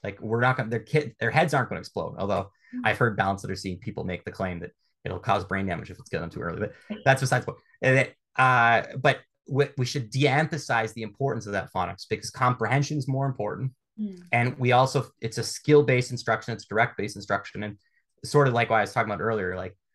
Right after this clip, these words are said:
Speaker 1: they think that, like, we'll make school boring if we focus too much on the phonics element.
Speaker 2: Mm.
Speaker 1: So they'll say, like, "We should teach the phonics as a last resort to the student, students who need it most, um, because most students don't need it."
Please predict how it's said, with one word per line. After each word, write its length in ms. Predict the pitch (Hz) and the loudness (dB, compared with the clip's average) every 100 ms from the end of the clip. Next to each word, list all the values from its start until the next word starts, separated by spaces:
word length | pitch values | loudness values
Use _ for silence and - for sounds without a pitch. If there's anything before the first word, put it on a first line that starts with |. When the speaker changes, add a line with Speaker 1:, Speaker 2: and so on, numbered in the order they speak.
| _ | _
Speaker 1:
they 100 | 107 | -2
think 240 | 113 117 | 0 0
that, 100 | 110 | 0
like, 280 | 101 98 - _ _ _ - | 0 -2 -4 _ _ _ -14
we'll 240 | - 117 | -2 0
make 240 | 113 117 - | 2 0 -2
school 320 | - - 143 | -10 -6 -6
boring 680 | 101 95 120 147 92 85 92 _ _ - | -6 0 4 4 2 -4 -12 _ _ -14
if 100 | 95 | -8
we 140 | 107 | -8
focus 440 | - 117 - 101 - | -2 -2 -2 -8 -8
too 200 | - 131 | -4 0
much 280 | 107 - - | 0 -2 -4
on 160 | 98 92 | -4 -4
the 80 | |
phonics 460 | - 98 92 90 - - | -4 -2 -2 -4 -6 -2
element. 380 | 95 90 - - _ _ | -2 -2 -10 -16 _ _
Speaker 2:
Mm. 220 | 151 151 147 | -16 -14 -2
Speaker 1:
So 120 | 120 | 2
they'll 220 | 113 110 | 4 4
say, 220 | 110 117 | 4 2
like, 180 | 104 104 | 0 -2
"We 140 | 123 | -4
should 160 | 123 120 | -4 -6
teach 300 | 139 - - | -6 -8 -10
the 60 | - | 0
phonics 380 | 147 139 117 131 | 4 4 2 -2
as 80 | |
a 60 | 104 | -4
last 340 | 101 104 - | -2 -2 -2
resort 480 | 110 101 98 95 - _ _ _ | -8 -6 -4 -4 -6 _ _ _
to 80 | - | -12
the 80 | 92 | -10
student, 380 | - 95 - - | -8 -8 -8 -12
students 360 | - 120 101 | -4 -2 -2
who 80 | - | -4
need 140 | 95 95 | -4 -4
it 80 | |
most, 380 | 90 85 - - _ _ _ _ _ | -4 -8 -8 -20 _ _ _ _ _
um, 260 | 240 190 120 | -10 -6 -4
because 240 | 101 110 | 0 0
most 240 | 107 110 - | 2 0 0
students 260 | 95 92 | -8 -8
don't 180 | - 90 | -6 -6
need 140 | 85 | -6
it." 120 | 80 | -12